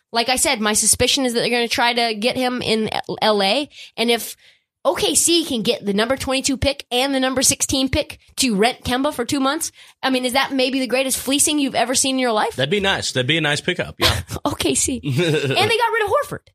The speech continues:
Speaker 1: You get,
Speaker 2: Right, yeah.
Speaker 1: you get sixteen, twenty-two, you get rid of a bad contract, and all you have to do is rent this guy.
Speaker 2: <laughs>
Speaker 1: I don't know.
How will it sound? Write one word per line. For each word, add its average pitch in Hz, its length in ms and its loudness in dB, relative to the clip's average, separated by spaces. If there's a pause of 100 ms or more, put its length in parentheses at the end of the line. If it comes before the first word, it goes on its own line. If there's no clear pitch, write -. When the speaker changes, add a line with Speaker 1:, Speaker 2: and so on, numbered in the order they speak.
(480)
Speaker 1:
You 247 100 0
get, 269 200 2
Speaker 2:
Right, 139 340 0
yeah. 120 240 0
Speaker 1:
you 285 100 2
get - 300 -2 (320)
sixteen, 392 720 0
twenty-two, 370 480 0
you 262 100 -2
get 240 180 0
rid 302 140 0
of 349 60 -2
a 320 60 -4
bad 320 260 0
contract, 269 500 0
and 220 120 -4
all 277 160 0
you 320 80 2
have 302 80 -2
to 247 60 -8
do 262 140 0
is 202 140 0
rent 226 160 0
this 208 160 -2
guy. 131 320 -2 (1900)
Speaker 2:
<laughs> - 520 -6 (560)
Speaker 1:
I 180 160 0
don't 214 120 0
know. 226 180 -2